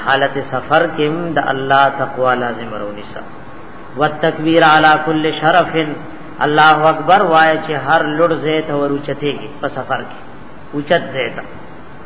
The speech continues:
فلما ول الرجل، کله چې دغه صحابي شاک او روان شو، نو د الله حبيب ورته بیا غیبانه دعاګانې شروع کړي.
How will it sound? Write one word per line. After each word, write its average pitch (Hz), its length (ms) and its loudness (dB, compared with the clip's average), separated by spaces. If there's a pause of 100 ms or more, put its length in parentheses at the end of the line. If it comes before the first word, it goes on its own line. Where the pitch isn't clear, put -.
(680)
فلما 156 440 4
ول 143 280 2
الرجل، 139 720 0
کله 156 200 2
چې 147 460 -2
دغه 139 300 0
صحابي 139 800 0
شاک 147 280 2
او 123 140 0
روان 131 300 2
شو، - 180 -10 (1200)
نو 131 60 -6
د 135 60 4
الله 147 220 6
حبيب 143 360 2
ورته 147 240 -2
بیا 143 200 2
غیبانه 131 460 0
دعاګانې 131 600 0
شروع 107 320 -10
کړي. - 120 -14